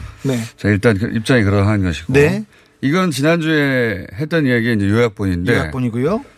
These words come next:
Speaker 2: 이게 추가적으로 문건들이 더 있다고 했잖아요.
Speaker 1: 더 있습니다.
Speaker 2: 어떤 게 더 있습니까?
Speaker 1: 백 몇 장이 있는데요. 가장 중요한 문건이 몇 개만 제가 얘기하겠습니다.
Speaker 2: 네.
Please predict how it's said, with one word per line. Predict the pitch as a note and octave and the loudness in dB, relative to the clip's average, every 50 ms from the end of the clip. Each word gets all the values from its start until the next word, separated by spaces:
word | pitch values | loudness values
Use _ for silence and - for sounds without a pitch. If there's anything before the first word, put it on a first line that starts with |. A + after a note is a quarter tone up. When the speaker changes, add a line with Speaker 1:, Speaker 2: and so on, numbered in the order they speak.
| _ _ - | _ _ -6
Speaker 2:
이게 | A#2+ B2+ A2 - - _ | -6 -6 -6 -6 -12 _
추가적으로 | - - G3+ G#3+ G#3+ F#3 F#3+ E3+ C3+ | -10 0 2 2 4 4 2 2 2
문건들이 | C3 C3+ C3 F#3+ E3+ D#3 C#3+ A2 | 0 0 0 -2 -2 0 -2 0
더 | G#2 A2 A#2+ | 0 0 0
있다고 | C3 - D3+ C3+ A2 | 0 0 0 0 0
했잖아요. | F#2+ G#2 G2 F2+ F#2 A#2 C3+ | -2 -2 -2 -2 -2 -2 0
Speaker 1:
더 | C3+ E3+ | 0 0
있습니다. | G3 F3+ - C#3+ B2 G#2 F#2+ F#2 F#2 G2 | 0 0 -2 -4 -6 -8 -10 -10 -8 -6
Speaker 2:
어떤 | G#2 G2+ C#3 C3+ | -4 0 0 0
게 | B2+ G#2+ | 0 0
더 | F2 F2 D#2+ | 0 -2 -4
있습니까? | D2 - - - - - D#3+ | -6 -8 -12 -10 -2 0 2
Speaker 1:
백 | G#3 G#3+ | 2 4
몇 | F#3+ D3+ - | 4 2 0
장이 | - F3+ D#3 C#3+ B2+ | 0 -2 -2 -2 -2
있는데요. | A#2+ A#2+ A#2 B2 D#3+ F#3 D3+ G#2+ F#2+ - _ | -2 -4 -4 -4 -4 -6 -6 -6 -8 -10 _
가장 | - - C#3 D#3+ G#3 A3 G3 | -8 -4 -2 0 0 0 0
중요한 | - - D#3 D#3 F3+ A3 A#3 G#3+ F#3+ | 0 -2 0 0 2 2 2 2 2
문건이 | E3 D3 C#3+ C#3+ B2+ - D3 C3 C3 C#3+ C3+ A#2 | 0 0 0 -2 -2 -2 -2 0 0 0 0 0
몇 | G#2 A2 - - - | -2 -2 -4 -4 -2
개만 | G3 F#3+ F3+ D#3+ C3 | 0 0 0 0 0
제가 | - - A2+ G#2+ G#2 | -4 -6 -6 -6 -4
얘기하겠습니다. | G#2 A2 G#2 A2+ A#2 G#2+ A2+ A#2 - - G#2+ G2+ G2 C3+ G2 | -4 -4 -4 -4 -4 -4 -6 -6 -6 -4 -4 -4 -2 -2 -2
Speaker 2:
네. | F#2 D#2+ D#2+ | -2 -2 -2